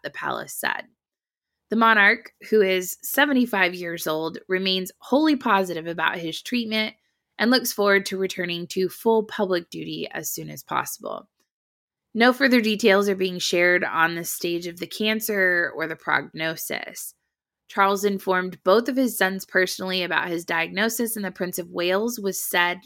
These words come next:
to be in regular contact with his father. The Duke of Sussex, Prince Harry, who lives in the United States, spoke to his father and will be traveling to the United Kingdom to see him in the coming days.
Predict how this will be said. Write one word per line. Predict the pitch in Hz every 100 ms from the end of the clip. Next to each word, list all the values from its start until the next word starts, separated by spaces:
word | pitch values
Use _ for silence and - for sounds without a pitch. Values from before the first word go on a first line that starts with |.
| -
to | - 196
be | 185 185
in | 170
regular | 165 165 175 165 160
contact | - 147 151 - 143 139
with | 160 151
his | 151 -
father. | 65 50 50 50 - _ _ _ _ _ _ -
The | 196
Duke | 196 208 202 -
of | 175 165 -
Sussex, | - 269 285 208 202 - - - _
Prince | - 165 -
Harry, | - 233 208 170 180 208 _ _ _ -
who | 220
lives | 208 190 185
in | 185
the | 180
United | 175 170 156 170
States, | - 226 254 -
spoke | - 220 226
to | 277
his | 254 -
father | 190 180 185 185 156
and | 175 175
will | 190 214
be | 233
traveling | 202 190 180 180 180
to | - 220
the | 208
United | 202 185 180 175
Kingdom | 165 160 165 160
to | 160
see | - 220 226
him | 196 156
in | 156
the | 156
coming | - 156 156 156
days. | 165 170 147 - -